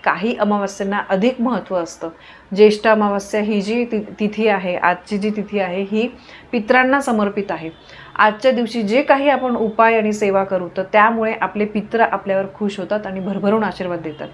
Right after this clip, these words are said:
पितरांची सेवा आपण का करतो? बघा, तुम्ही देवाची सेवा एका साईडला आणि पितरांची सेवा एका साईडला. तुम्ही भरपूर देवाची सेवा करताय, पण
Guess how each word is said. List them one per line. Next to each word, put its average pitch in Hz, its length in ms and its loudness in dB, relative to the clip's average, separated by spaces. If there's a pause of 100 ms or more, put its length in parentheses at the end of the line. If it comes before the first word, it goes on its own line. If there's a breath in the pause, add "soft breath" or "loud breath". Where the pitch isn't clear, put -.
(480 loud breath)
पितरांची 277 460 4
सेवा 262 280 6
आपण 254 300 2
का 247 140 4
करतो? 170 420 -4 (220 loud breath)
बघा, 214 220 6
तुम्ही 277 260 4
देवाची 240 420 6
सेवा 233 280 0
एका 214 300 0
साईडला 180 320 -4
आणि 185 180 -2
पितरांची 202 520 0
सेवा 208 280 0
एका 202 280 -2
साईडला. 170 300 -6 (380 loud breath)
तुम्ही 247 120 0
भरपूर 262 440 4
देवाची 285 380 6
सेवा 262 260 0
करताय, 214 300 0
पण 214 180 -2